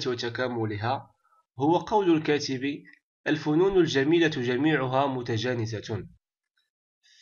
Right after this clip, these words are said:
فالشعر له علاقة بالموسيقى والرقص، والبيت الشعري له علاقة بالمعمار. أرتب الفنون الآتية،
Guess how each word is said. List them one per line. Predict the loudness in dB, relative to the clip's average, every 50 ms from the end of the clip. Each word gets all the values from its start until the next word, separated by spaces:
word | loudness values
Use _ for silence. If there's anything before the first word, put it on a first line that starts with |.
| -8
فالشعر | -4 -2 -2 0 0 0 0 2 2 2 4 4 4
له | 2 2 2 0 0 2
علاقة | 2 2 2 0 -2 -4 -4 -6 -4 -4
بالموسيقى | -6 -4 -4 -4 -2 -2 -2 -2 -2 -2 -2 0 0 -2 -2 0 0 0 0 0 -2 -8 -14 _ _ _ _ _ _ _
والرقص، | -2 0 0 0 0 -2 -4 -4 -6 -10 -14 -16 -16 -18 _ _ _ _ _ _ _ -2
والبيت | 0 0 4 4 4 4 4 2
الشعري | 2 2 4 4 4 4 4 4 4 2 2 0 0 0 -2 -4 -10 -16 _ _
له | -4 0 0 2 2 2 2 4
علاقة | 4 4 4 2 0 0 -2 -4 -6 -4
بالمعمار. | -4 -4 -2 -2 0 0 0 0 0 0 -2 0 0 0 -2 -4 -6 -12 -20 _ _ _ _ _ _ _ _ _ _ _ _ _ _ _ _ _ _ _ _ _ _ _ _ _ _ _ -2 0
أرتب | 0 0 0 -2 -2 0 2
الفنون | 0 2 2 2 2 4 4
الآتية، | 2 2 0 0 0 -2 -2 -4 -4 -4 -4 -4 -4 -6 -12